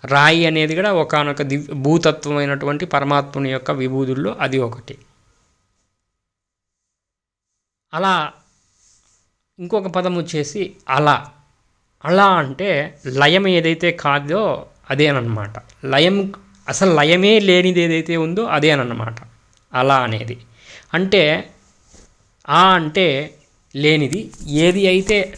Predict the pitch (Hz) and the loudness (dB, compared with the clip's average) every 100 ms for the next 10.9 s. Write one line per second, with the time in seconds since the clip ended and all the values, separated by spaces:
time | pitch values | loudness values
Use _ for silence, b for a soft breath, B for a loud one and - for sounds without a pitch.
0 | 139 147 165 170 160 165 190 147 143 151 | 0 2 4 2 0 0 0 2 2 2
1 | 139 123 113 113 - - 139 160 170 175 | 0 -2 -6 -8 -12 -4 2 2 4 4
2 | 165 165 214 202 139 135 151 196 202 - | 2 0 0 0 2 2 2 2 -2 -2
3 | 151 151 175 180 233 226 - 135 143 185 | -2 0 2 2 4 2 -2 -4 4 6
4 | 247 247 - _ _ _ _ _ _ _ | 6 2 -6 _ _ _ _ _ _ _
5 | 143 147 127 - _ _ _ _ _ _ | 0 2 0 -4 _ _ _ _ _ _
6 | _ _ _ 156 180 185 180 170 185 180 | _ _ _ -10 -8 -6 -6 -2 -2 -2
7 | 175 170 160 - 151 151 147 147 147 147 | -4 -6 -8 -8 -4 -2 -2 -2 -4 -8
8 | _ _ _ _ _ _ _ _ _ _ | _ _ _ _ _ _ _ _ _ _
9 | _ _ _ _ _ _ _ _ _ _ | _ _ _ _ _ _ _ _ _ _
10 | _ _ _ _ 180 196 196 185 | _ _ _ _ -14 -6 -6 -6